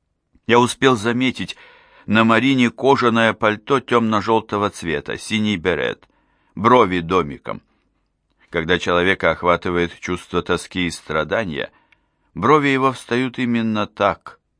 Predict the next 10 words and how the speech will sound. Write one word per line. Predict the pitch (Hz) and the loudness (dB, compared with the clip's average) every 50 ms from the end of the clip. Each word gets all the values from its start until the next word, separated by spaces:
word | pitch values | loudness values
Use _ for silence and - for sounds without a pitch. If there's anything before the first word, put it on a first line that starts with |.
| _ _ _ _ | _ _ _ _
домиком. | - 67 78 92 98 98 87 80 71 65 - - - - - _ _ _ _ _ _ _ _ _ _ _ _ _ _ _ _ _ _ - | -20 -8 0 2 2 4 2 0 -4 -10 -12 -14 -14 -14 -16 _ _ _ _ _ _ _ _ _ _ _ _ _ _ _ _ _ _ -8
Люди | 90 101 123 127 117 110 117 | -2 0 2 2 2 2 2
лихорадочно | 113 107 113 107 - 113 107 117 117 117 110 - - 107 104 | 2 2 2 0 2 2 2 2 2 0 -2 -6 -6 -8 -8
грузили | 92 95 98 95 90 104 110 101 95 | -6 -6 -6 -6 -6 -6 -6 -6 -6
свои | 92 - - 87 90 87 87 85 | -8 -8 -8 -6 -4 -4 -2 -4
вещи, | 82 92 92 87 82 - - - 73 - - _ _ _ _ _ _ _ _ _ _ | -4 -4 -4 -4 -6 -8 -12 -10 -12 -12 -14 _ _ _ _ _ _ _ _ _ _
везли | - - 143 135 131 147 170 175 | -4 -4 -4 -4 -4 -4 -2 0
на | 156 139 127 | 0 0 0
пароход, | - - 110 104 101 101 - - 120 113 - _ _ _ _ _ _ _ _ _ _ _ _ _ | 0 2 2 2 2 2 0 -2 -4 -4 -4 _ _ _ _ _ _ _ _ _ _ _ _ _
толкались, | - 170 160 139 123 - 135 135 131 117 107 104 - - - _ | 0 2 2 2 2 2 2 2 2 2 -2 -6 -10 -14 -18 _